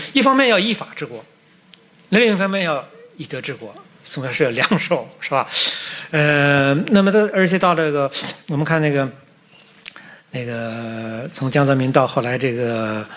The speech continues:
那个胡锦涛、温家宝，是吧？呃，李瑞环，就是他们都，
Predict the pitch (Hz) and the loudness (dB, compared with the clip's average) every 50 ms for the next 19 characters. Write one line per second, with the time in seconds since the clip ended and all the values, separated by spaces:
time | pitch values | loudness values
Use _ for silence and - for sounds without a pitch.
0 | - - - - - - - 117 117 113 113 113 110 110 107 107 107 107 107 107 | -14 -12 -12 -14 -10 -8 -6 -4 -2 -2 0 0 0 0 0 0 -2 -2 -2 -2
1 | 107 107 107 107 107 104 107 113 113 - - 135 131 135 120 107 104 117 127 123 | -2 -2 -2 -2 -2 -2 -2 -2 0 2 2 4 4 4 2 0 0 2 2 2
2 | 127 131 120 - - - - 139 135 131 147 143 139 139 135 - 120 98 - - | 2 2 0 -2 -6 -8 -6 -6 -2 0 2 2 2 2 0 -2 -6 -8 -8 -12
3 | - - 107 107 - - _ _ - - - - 139 127 120 110 110 - - - | -14 -14 -14 -14 -14 -18 _ _ -20 -8 -4 -2 -2 -2 -2 -4 -6 -8 -12 -18
4 | - - - 123 120 120 113 113 113 110 110 110 117 110 113 139 131 120 - - | -16 -10 -8 -6 -4 -4 -4 -4 -4 -4 -4 -4 -4 0 2 2 2 2 0 -4
5 | 107 104 120 120 123 - - - - - - - - - - 131 117 - - 123 | -6 -6 -6 -6 -8 -10 -14 -20 -20 -20 -20 -20 -18 -10 -6 -4 -2 -2 0 0
6 | 117 117 110 - - - - - - - - 226 247 240 226 208 180 233 240 233 | 0 0 -2 -4 -6 -12 -12 -4 0 2 4 4 6 6 4 6 6 4 4 4
7 | 233 226 | 4 2